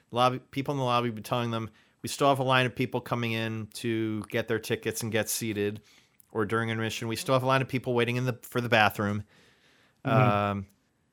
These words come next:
Speaker 1: and then coordinating that with the person in the booth to say, "Okay, it's time to flash the lights now,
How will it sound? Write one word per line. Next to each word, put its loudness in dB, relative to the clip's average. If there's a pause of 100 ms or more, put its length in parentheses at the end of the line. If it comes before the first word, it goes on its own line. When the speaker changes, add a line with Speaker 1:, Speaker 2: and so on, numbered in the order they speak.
(260)
Speaker 1:
and -4
then 0
coordinating 4
that 4
with -2
the -4
person -4
in -4
the -2
booth 2
to -10
say, 0
"Okay, 0
it's -6
time -4
to -8
flash 0
the -4
lights -2
now, 2